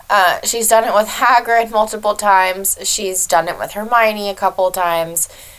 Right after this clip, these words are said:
And I, it's important, I think, personally, that she does it with these older mentor characters, that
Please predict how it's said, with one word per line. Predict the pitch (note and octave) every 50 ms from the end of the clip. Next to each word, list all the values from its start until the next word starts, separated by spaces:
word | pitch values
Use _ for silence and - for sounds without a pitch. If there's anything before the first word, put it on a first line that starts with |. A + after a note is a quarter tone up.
| - - -
And | A#3 A#3 - -
I, | A#3+ B3 - -
it's | C#4+ C4+ C#4+
important, | C4+ C4 B3 - C4+ C#4+ - A3+ G#3 F#3+ - - -
I | E3+ F3+ F3+ F#3
think, | F3+ - F#3 E3+ D#3+ D#3 -
personally, | - F3+ E3+ E3 - - E3 D#3 D#3 D3 C#3+ D3
that | - F#3 E3+ -
she | - - - G#3 F#3+ - - -
does | G3+ F#3+ F#3+ F#3+ F#3+
it | F#3+ F3+ E3+ -
with | - F#3 E3+ E3 D#3+ -
these | F3+ F3 E3+ E3+ E3 D#3+ - - - _ - - - - - - _ - - -
older | E3+ F#3 G3+ G#3+ G#3 G#3 G3+ G3+ G3 F#3+ F#3+ F#3+ - - - _ - - - -
mentor | E3 E3+ F3+ F3+ F3+ F#3 F#3+ - - D#3+ D3 C#3+ C3+
characters, | - - - - C#3 B2+ - - - - B2+ - - - - - - - - - - - - - _ - - - - -
that | F#3 F3+ E3+ E3+ E3 E3 - - -